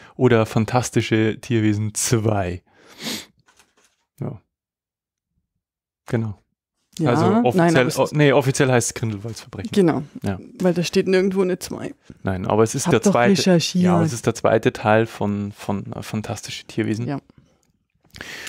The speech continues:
Speaker 2: Ich glaub, sie haben bewusst die zwei weggelassen, weil dann kann man sich ja noch ganz viele, äh, Filme hinten dranhängen. Weil normalerweise denkt man jetzt so, ja, okay, das wird jetzt eine Trilogie. Und,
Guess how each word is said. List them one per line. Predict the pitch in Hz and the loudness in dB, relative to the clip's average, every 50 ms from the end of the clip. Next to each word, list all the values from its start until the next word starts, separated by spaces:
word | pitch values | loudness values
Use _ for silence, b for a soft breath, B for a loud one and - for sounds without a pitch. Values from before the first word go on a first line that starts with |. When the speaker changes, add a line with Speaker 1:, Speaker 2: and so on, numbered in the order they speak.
| B B B B B B B | B B B B B B B
Speaker 2:
Ich | B | B
glaub, | - 214 196 165 | 0 0 2 2
sie | 196 220 | 2 2
haben | 208 180 | 2 2
bewusst | 185 185 180 208 247 269 - - - | 2 2 2 2 2 2 2 0 -4
die | 208 - | -6 -6
zwei | - - - 185 175 180 170 | -4 -2 0 2 4 4 4
weggelassen, | 156 - - 220 202 180 160 165 165 - - 180 175 | 2 2 2 2 2 2 2 0 0 -2 0 0 2
weil | 165 156 160 156 156 170 190 208 226 226 | 2 2 2 4 4 4 4 4 2 0
dann | 202 175 165 | -2 -2 -4
kann | - - 175 180 | -2 -2 0 2
man | 180 185 185 | 2 2 2
sich | 170 175 170 - | 0 -2 -4 -4
ja | 180 170 | -4 -2
noch | 160 156 156 - | -2 -2 -4 -4
ganz | - - 156 170 185 190 - - | -4 -2 0 0 0 0 -2 -4
viele, | - - 190 180 170 180 180 180 185 180 b b b b b b b b b b b b b b b _ - | -8 -4 -2 0 2 2 4 2 2 0 b b b b b b b b b b b b b b b _ -4
äh, | 175 170 165 165 156 | 0 2 2 2 2
Filme | - 208 202 208 208 196 | 2 4 4 4 6 4
hinten | 180 180 - - - | 4 2 0 -2 -4
dranhängen. | - - - 180 175 165 151 151 156 151 180 - _ - | -2 -2 0 0 2 2 0 0 0 -2 -4 -6 _ -2
Weil | 170 160 160 170 170 - | 2 4 4 4 4 4
normalerweise | - 185 180 160 - 120 180 185 185 185 170 175 | 4 4 4 4 4 4 4 4 4 4 2 2
denkt | - - 165 - - | 0 0 0 0 0
man | 190 175 170 | 0 2 2
jetzt | 165 160 - - | 0 -2 -4 -6
so, | 180 160 151 | -6 -4 -2
ja, | 151 160 | -2 -2
okay, | 160 - 196 185 | 0 0 0 0
das | 175 165 175 | 0 0 -2
wird | 180 165 | -4 -4
jetzt | 160 - 185 | -4 -6 -6
eine | 175 | -6
Trilogie. | - - - 185 170 160 151 143 - 160 165 196 233 277 285 - b b b b b b b b b b b b b b _ _ - | -6 -4 -2 0 0 0 0 -2 -2 -2 0 2 2 2 0 -2 b b b b b b b b b b b b b b _ _ -2
Und, | - 185 185 185 180 - - | 2 4 4 4 2 0 -6